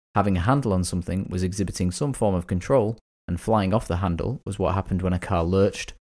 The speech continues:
or backfired and detached suddenly from the handle. So is it number one, an axe head flying off a handle? Number two, a ridge in the Korean War called, um, called the Handle? Or is it number three, uh, the handle on the front of a car?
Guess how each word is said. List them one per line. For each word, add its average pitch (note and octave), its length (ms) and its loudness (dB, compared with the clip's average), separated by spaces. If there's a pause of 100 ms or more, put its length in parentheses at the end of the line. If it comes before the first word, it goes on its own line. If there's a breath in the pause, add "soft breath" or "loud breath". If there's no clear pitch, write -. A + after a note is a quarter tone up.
or F2 80 0
backfired E2+ 640 0 (140)
and F2+ 120 -4
detached - 500 -4
suddenly F2+ 380 -2
from F2 260 -4
the E2 60 -2
handle. E2+ 340 -2 (560)
So - 80 -4
is F#2 80 -2
it E2+ 80 -4
number E2 200 -2
one, B2 260 0 (580)
an F2+ 80 -2
axe - 220 -4
head F2+ 120 0
flying E2 280 -4
off - 80 -6
a E2 60 -4
handle? F#2 420 -2
Number F2 200 -2
two, A2+ 300 -2 (180)
a F2 120 -6
ridge F#2 260 -2
in F#2 60 2
the F2 80 0
Korean F#2 340 0
War G2 280 2 (440)
called, E2 340 -2
um, E2 460 -2
called F#2 220 0
the - 60 -6
Handle? F2+ 380 -2 (440)
Or F2+ 80 -2
is F2+ 100 -4
it - 60 -8
number E2+ 180 -2
three, C3 420 0 (540)
uh, D#2 220 -2
the E2+ 120 -2
handle F2+ 260 0
on E2+ 80 2
the E2+ 40 -4
front F#2+ 160 -6
of C#2+ 80 -6
a E2+ 40 -8
car? E2+ 360 -2